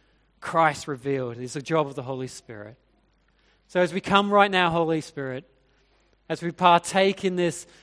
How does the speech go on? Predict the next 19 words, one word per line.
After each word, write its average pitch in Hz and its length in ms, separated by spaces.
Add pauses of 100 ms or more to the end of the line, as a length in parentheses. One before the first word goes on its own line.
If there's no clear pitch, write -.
sacrament 190 720
of 156 260 (1600)
juice 190 460
and 170 160
bread, 123 380 (260)
as 147 140
we 170 80
remember 180 800 (4000)
the 147 100
death 170 520 (360)
and 143 180
resurrection 151 800 (640)
of 139 100
our 139 140
Savior 151 380
Jesus 139 360
Christ, 135 340
as 143 140
he 196 420